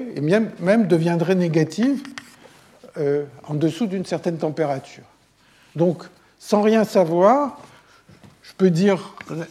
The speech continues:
l'expression que j'ai de l'entropie, elle ne peut pas continuer à être valable jusqu'à la,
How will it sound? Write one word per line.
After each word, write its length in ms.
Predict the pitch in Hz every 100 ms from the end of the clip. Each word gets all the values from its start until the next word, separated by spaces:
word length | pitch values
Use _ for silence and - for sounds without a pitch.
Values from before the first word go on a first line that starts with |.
| - 170
l'expression 680 | 196 - - 202 202 202
que 160 | 185 165
j'ai 160 | 156 160
de 80 |
l'entropie, 520 | 147 143 - 139 240 294
elle 140 | 185
ne 80 | 190
peut 220 | 160 190
pas 580 | 180 208 254 226 170 156 -
continuer 500 | 156 196 170 170 165
à 40 |
être 140 | 143
valable 420 | 135 143 185 208 190 - - -
jusqu'à 320 | 151 -
la, 120 | 170